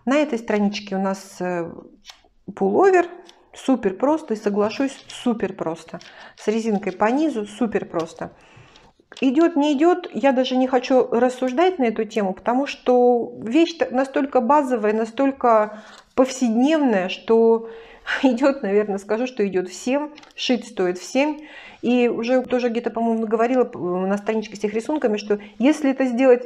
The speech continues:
длинным, то это получится платье. Если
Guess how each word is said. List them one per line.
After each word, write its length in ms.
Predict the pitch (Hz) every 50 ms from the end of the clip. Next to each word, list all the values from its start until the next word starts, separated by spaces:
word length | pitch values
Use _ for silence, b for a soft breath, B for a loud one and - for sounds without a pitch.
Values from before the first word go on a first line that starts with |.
| - -
длинным, 600 | 220 214 254 320 466 523 466 349 226 185 180 190 - -
то 80 | - 226
это 120 | 214 220
получится 840 | - 233 254 302 359 359 - 269 - - - 226 214 208 208 - - -
платье. 440 | 185 175 165 165 - - 277 370 - - B B B B B B B B B B B -
Если 920 | 226 226 240 302 349 339 349 - - 269 277 269 269 254 - - - -